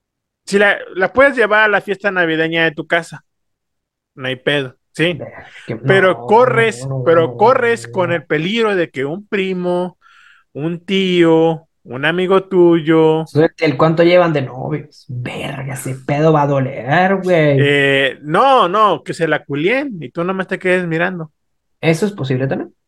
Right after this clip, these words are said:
Speaker 1: Sí, o sea, es posible de que, eh,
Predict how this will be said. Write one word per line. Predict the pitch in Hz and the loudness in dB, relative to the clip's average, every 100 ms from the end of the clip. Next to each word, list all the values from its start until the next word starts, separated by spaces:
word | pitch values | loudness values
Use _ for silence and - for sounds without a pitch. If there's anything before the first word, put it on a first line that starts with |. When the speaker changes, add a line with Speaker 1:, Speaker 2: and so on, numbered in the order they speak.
| _ _ | _ _
Speaker 1:
Sí, | 208 285 | -6 -6
o | 196 | -2
sea, | 127 | 0
es | 123 | 0
posible | - 240 277 240 254 | 0 0 0 2 4
de | 190 - | 2 0
que, | 160 131 123 - _ _ _ _ - | -2 0 0 -4 _ _ _ _ -2
eh, | 135 127 123 | 0 0 -4